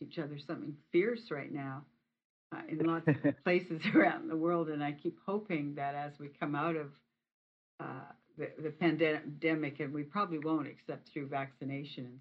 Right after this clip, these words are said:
Speaker 1: so on. But, um,
Speaker 2: <laughs>
Speaker 1: how, how do you perceive the waves of coming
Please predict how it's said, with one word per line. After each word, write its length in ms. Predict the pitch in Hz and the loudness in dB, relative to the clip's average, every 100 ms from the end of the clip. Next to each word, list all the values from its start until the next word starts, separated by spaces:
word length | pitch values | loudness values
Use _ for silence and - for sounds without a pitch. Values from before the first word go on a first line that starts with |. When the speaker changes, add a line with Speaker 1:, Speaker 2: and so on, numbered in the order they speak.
| - | -14
Speaker 1:
so 80 | |
on. 140 | 123 123 139 _ _ _ _ - | -14 -14 -20 _ _ _ _ -8
But, 220 | 170 - - | -6 -6 -6
um, 300 | 160 160 160 | -2 0 4
Speaker 2:
<laughs> 140 | 127 | 4
Speaker 1:
how, 160 | 147 147 - | 2 -6 -8
how 300 | - - 285 | -10 -2 0
do 80 | 269 | 2
you 240 | 233 220 247 | 2 2 0
perceive 840 | - 190 170 - 185 175 143 131 - _ _ _ _ _ - | -6 -8 -8 -4 0 0 0 -4 -14 _ _ _ _ _ -8
the 80 | 160 | -4
waves 440 | 151 160 156 160 | 2 2 2 -4
of 100 | 151 131 - | -10 -10 -6
coming 380 | 160 151 139 | -4 -2 -6